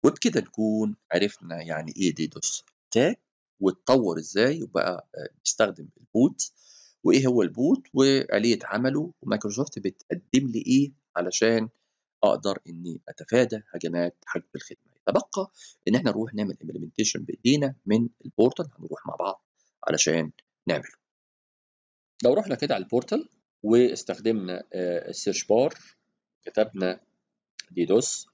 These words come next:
هيطلع لي الديدوس بروتكشن بلان. نخلي بالنا يا شباب، نخلي بالنا إنه قبل ما نعملها بس،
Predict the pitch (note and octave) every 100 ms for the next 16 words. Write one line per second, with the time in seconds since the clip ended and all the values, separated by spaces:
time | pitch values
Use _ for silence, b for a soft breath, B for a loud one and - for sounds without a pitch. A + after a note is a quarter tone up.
0 | - E2+ - G2+ F#2 F2+ - - E2+ F2
1 | F2 - - - F2+ - D#2+ F#2+ B2+ E3+
2 | - _ _ _ _ _ _ _ _ _
3 | _ _ _ _ _ _ _ _ B B
4 | B - F3+ D#3+ D#3 B2+ G#2 A#2 D3+ _
5 | _ F#2+ A#2 G#2 G2 A#2 C3 G2+ F#2 F#2+
6 | A2 G#2+ F2+ D#2+ E2+ G2+ E2+ - -